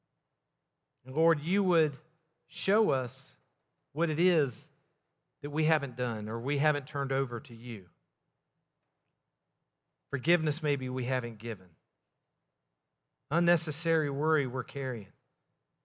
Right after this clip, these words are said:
that you would just show us. And if God shows you something, it's not he's disappointed with you, he's just helping us. He's not gonna force us to give it to him, but he wants to take it from us.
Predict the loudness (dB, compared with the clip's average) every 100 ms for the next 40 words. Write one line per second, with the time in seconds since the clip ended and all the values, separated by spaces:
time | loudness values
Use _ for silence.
0 | _ -10 -4 -2 -2 -6 -6 -6 -8 -12
1 | -20 -20 _ _ _ _ _ _ _ _
2 | _ _ _ _ -4 -4 0 2 2 2
3 | 0 0 0 -2 -2 -2 -2 -2 0 2
4 | 0 -2 -2 -4 -4 -4 -2 0 0 -4
5 | -4 -4 -4 -4 -2 -2 -4 -14 -10 -10
6 | -10 _ _ _ _ _ _ _ _ _
7 | _ _ _ -6 4 6 6 2 -2 -2
8 | 0 2 0 0 -4 2 2 2 -4 -4
9 | -4 -4 -4 -4 -6 -8 -8 -6 -8 -12
10 | -12 -12 -14 -20